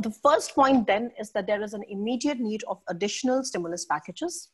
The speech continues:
because despite the nationalistic rhetoric, according to Moody's, the Indian economy is likely to be in a freeze this year, and we are seeing it, with recovery picking up only by the end of twenty twenty, given that additional stimulus packages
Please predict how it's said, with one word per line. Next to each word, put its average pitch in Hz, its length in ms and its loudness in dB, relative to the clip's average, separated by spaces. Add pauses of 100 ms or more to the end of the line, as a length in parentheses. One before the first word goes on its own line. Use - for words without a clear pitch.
(180)
because 202 300 0
despite 220 680 2
the 294 60 -2
nationalistic 269 680 -4
rhetoric, 180 420 -4 (400)
according 196 340 2
to 220 60 -8
Moody's, 220 640 -4
the - 120 -10
Indian 240 280 4
economy 269 500 4
is 226 160 -2
likely 185 440 2
to 277 100 -2
be 254 120 -4
in 247 100 -2
a 247 60 -4
freeze 247 360 -4
this 269 240 0
year, 339 240 -2
and 180 120 -4
we 170 100 4
are 185 60 4
seeing 254 300 2
it, - 180 -6 (520)
with 208 180 4
recovery 240 400 4
picking 254 380 -2
up 254 260 -2
only 302 380 0
by 220 180 0
the 214 180 -8
end 208 180 -6
of 226 100 -12
twenty 165 360 -8
twenty, 165 480 -2 (460)
given 277 520 4 (120)
that 220 220 4
additional 240 380 0
stimulus 220 420 -4
packages 185 480 -4